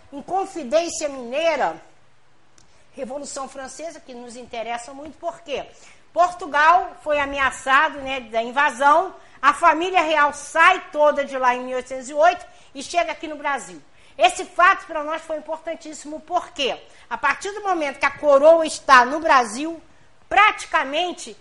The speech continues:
ele deixa de ser, aqui tem lugar na frente, ele passa a deixar de ser colônia. Em mil oitocentos e oito se abre as portas às Nações Amigas, o comércio feito diretamente, não mais por Portugal, o,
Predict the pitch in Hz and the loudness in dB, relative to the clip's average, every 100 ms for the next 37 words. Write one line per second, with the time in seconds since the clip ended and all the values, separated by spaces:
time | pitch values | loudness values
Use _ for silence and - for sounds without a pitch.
0 | _ - 262 285 208 277 370 381 339 277 | _ -14 -12 -12 -2 4 4 2 -8 -10
1 | 269 - 285 294 - - _ - 233 294 | -12 -8 -4 -4 -6 -16 _ -16 -14 -10
2 | 349 330 311 277 311 320 - 226 180 151 | -6 -6 -4 -2 -2 -4 -8 -10 -10 -14
3 | - - 175 180 _ _ _ _ _ 269 | -20 -20 -20 -20 _ _ _ _ _ -6
4 | 330 - 311 330 349 330 349 339 330 - | -6 -2 0 0 -2 -10 -8 -6 -6 -8
5 | 339 370 392 330 330 269 165 - - _ | -10 -4 0 6 6 6 -4 -12 -20 _
6 | 247 269 285 294 311 294 339 359 392 - | -10 -2 -2 0 -6 -2 8 8 8 -2
7 | - 320 285 311 330 311 285 - - 262 | -14 -6 4 6 6 2 -4 -6 -4 -4
8 | 262 240 240 247 240 240 254 240 247 240 | -4 -14 -14 -8 -6 -4 -4 -4 -4 -2
9 | 339 320 262 247 247 233 285 349 - 349 | -4 -6 -12 -4 -4 0 0 -2 -6 -16
10 | 302 _ _ _ _ _ _ 240 233 214 | -18 _ _ _ _ _ _ -6 -6 -8
11 | 226 247 285 294 254 240 285 330 233 226 | -8 0 0 2 -2 0 -2 -4 -8 -8
12 | 240 226 220 - 254 254 - 339 302 349 | -4 -4 -6 -10 -16 -16 -18 -6 0 0
13 | 330 190 | -2 -12